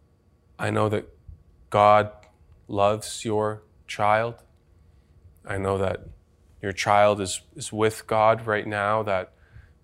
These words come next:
your child isn't suffering, they're not in pain right now. I know that God weeps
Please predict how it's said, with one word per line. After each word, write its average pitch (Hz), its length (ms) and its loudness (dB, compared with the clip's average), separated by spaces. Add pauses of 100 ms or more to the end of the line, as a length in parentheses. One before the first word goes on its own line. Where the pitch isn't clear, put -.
(140)
your 107 140 -6
child 104 460 2
isn't 113 320 -2 (380)
suffering, 131 680 2
they're 110 120 2
not 113 240 2
in 110 140 -4
pain 120 380 -6
right 127 280 -4
now. 135 340 -2 (600)
I 110 120 -4
know 107 180 2
that 101 240 -2 (440)
God 113 380 4
weeps 117 420 -2